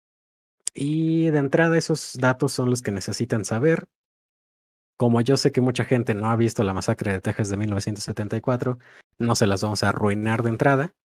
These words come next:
Nada más comentarles que, a ver, pues, es considerada por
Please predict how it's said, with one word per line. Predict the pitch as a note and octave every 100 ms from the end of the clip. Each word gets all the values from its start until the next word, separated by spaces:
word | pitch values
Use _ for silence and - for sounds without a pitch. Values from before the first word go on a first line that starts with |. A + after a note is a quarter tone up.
| _ _ _ _ -
Nada | A2+ G#2+
más | G#2 G2+
comentarles | - G#2+ G2 A2+ A#2 B2
que, | - F#2+
a | -
ver, | G2+ F#2+ - _ -
pues, | G2+ -
es | A#2+ A#2 -
considerada | C3+ A2 A2 G#2 G#2+ A#2 A#2 - _ _ _ _ _ _
por | - G#2 G2